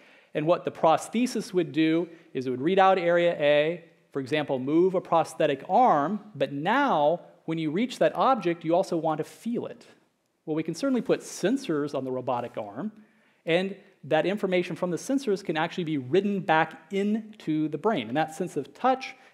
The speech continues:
is what Alison Okamura, who will be speaking in a few talks from now, will be describing more, the sense of touch. And we can write that back into the area of the brain that's normally responsible for the sense of touch,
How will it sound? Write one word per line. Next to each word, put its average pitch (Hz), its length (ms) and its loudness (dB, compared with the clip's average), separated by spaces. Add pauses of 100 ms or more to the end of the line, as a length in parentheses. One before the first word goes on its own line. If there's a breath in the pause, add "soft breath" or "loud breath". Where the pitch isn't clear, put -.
is - 160 -12
what 139 260 0
Alison 143 520 0
Okamura, 190 580 0 (220)
who 147 80 -6
will 143 60 -2
be 131 100 -6
speaking 156 580 -4 (340 soft breath)
in 127 320 -4
a 120 180 -4
few - 220 -6
talks 185 340 -2
from 180 120 -4
now, 175 220 0
will 160 120 -2
be 127 120 -6
describing 123 640 -6
more, 196 460 2
the 123 80 -8
sense - 240 -12
of 117 100 -20
touch. - 420 -4 (460 soft breath)
And 165 80 0
we 180 80 0
can 165 140 -4
write 214 240 4
that 185 220 4
back 185 340 4
into 277 420 0
the 190 180 -4
area 208 240 6
of 190 40 4
the 180 60 4
brain 165 280 2
that's 160 200 -2
normally 208 720 2
responsible 196 880 0
for 175 180 0
the 180 80 0
sense 175 260 -8
of 165 100 -6
touch, - 420 -2